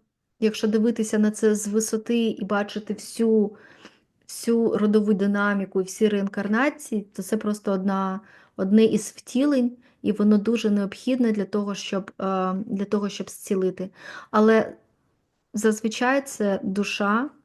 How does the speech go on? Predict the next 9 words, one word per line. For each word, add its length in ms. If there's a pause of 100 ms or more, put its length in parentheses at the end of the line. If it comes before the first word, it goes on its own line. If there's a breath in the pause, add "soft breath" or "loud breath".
(480)
приходить 640
в 60
такому 440
тілі 480
на 160
цю 180
землю, 440 (1040)
щоб 220
зцілити 720